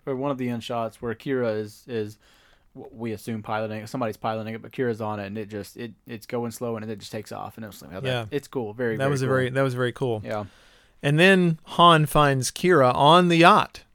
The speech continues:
Speaker 1: Yeah.
Speaker 2: And it's, of course, he's shocked.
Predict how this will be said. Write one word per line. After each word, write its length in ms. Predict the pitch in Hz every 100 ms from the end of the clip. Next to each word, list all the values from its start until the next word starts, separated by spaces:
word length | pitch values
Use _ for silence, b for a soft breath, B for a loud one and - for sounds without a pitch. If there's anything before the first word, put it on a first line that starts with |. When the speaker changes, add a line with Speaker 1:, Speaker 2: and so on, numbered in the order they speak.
| _ -
Speaker 1:
Yeah. 220 | 123 139 120 _ _ _ _ _ _
Speaker 2:
And 240 | - 123
it's, 340 | 123 - - - - _
of 100 | -
course, 340 | - 135 127 -
he's 140 | 127
shocked. 560 | - 143 127 82 -